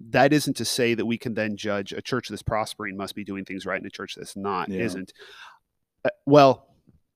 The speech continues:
Speaker 1: maybe we can, as long as we have the right definition of prospering, because prospering isn't having a lot of people or having a lot of money or
Speaker 2: Mm-hmm,
Speaker 1: having a
Speaker 2: mm-hmm.
Speaker 1: flashy worship service, things like that.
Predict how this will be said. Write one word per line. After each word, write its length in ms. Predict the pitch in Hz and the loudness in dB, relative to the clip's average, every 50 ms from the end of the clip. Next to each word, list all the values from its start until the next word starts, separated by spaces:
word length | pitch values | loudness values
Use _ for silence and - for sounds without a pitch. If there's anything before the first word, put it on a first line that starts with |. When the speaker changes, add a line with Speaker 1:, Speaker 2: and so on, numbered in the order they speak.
| _ - | _ -6
Speaker 1:
maybe 320 | 123 135 143 156 175 196 | 0 2 4 4 4 4
we 140 | 175 151 127 | 2 2 2
can, 420 | - - - 151 139 131 117 107 | 2 0 0 2 2 2 2 0
as 160 | 92 113 107 | -2 -2 -2
long 160 | 117 110 117 123 | -2 -2 -2 -2
as 80 | 120 | 0
we 80 | 120 127 | 0 0
have 100 | 120 107 | -2 0
the 80 | 113 | -2
right 240 | 107 104 101 110 - | -2 0 0 -2 0
definition 460 | - 120 107 - 113 107 98 - - | -2 -4 -4 -4 -6 -8 -8 -8 -10
of 140 | 92 - _ | -14 -14 _
prospering, 580 | - 107 95 98 95 - - - 92 90 85 95 | -6 -4 -4 -4 -4 -8 -12 -12 -12 -12 -12 -10
because 280 | - 120 110 117 104 | -10 -8 -6 -6 -6
prospering 720 | - _ - 135 139 151 160 - - - 123 120 113 113 110 - | -8 _ -2 0 2 2 0 -2 -4 -4 -2 -2 0 -2 -2 -2
isn't 320 | 120 117 107 117 110 - | -4 -2 -2 -4 -6 -6
having 380 | - - 123 113 104 120 117 113 | -4 -2 0 0 0 0 -2 -2
a 60 | 110 107 - | -2 -4 -4
lot 240 | 113 113 104 101 101 | -2 0 0 0 0
of 100 | 98 - - | -2 -6 -6
people 420 | - 110 104 - 113 110 101 107 - | -6 -6 -4 0 2 2 2 2 2
or 160 | 113 113 101 95 | 2 2 2 2
having 280 | 104 110 104 110 104 | 0 -4 -2 -2 0
a 40 | 113 | 0
lot 160 | 101 98 98 | 2 2 2
of 80 | 104 95 | 0 -2
money 440 | 104 101 107 107 107 110 110 107 - | -2 -2 -2 -2 -2 -2 -4 -4 -4
or 180 | - - 101 101 | -2 -2 -2 -2
Speaker 2:
Mm-hmm, 100 | 101 110 | 0 -2
Speaker 1:
having 300 | 110 107 101 107 104 101 | -2 -2 -2 -4 -6 -6
a 40 | |
Speaker 2:
mm-hmm. 60 | 98 98 | -8 -6
Speaker 1:
flashy 600 | - 113 98 95 101 - - - 107 98 92 92 | -4 -4 -2 -2 -2 -4 -6 -6 -6 -6 -4 -6
worship 400 | 98 101 110 123 120 - 120 104 | -6 -4 -2 -2 -2 -2 -4 -10
service, 220 | - - 107 98 - | -8 -6 -8 -8 -6
things 220 | - 117 104 - | -6 -8 -6 -6
like 160 | - 101 - | -8 -10 -6
that. 220 | - 117 113 107 | -4 -2 -2 -4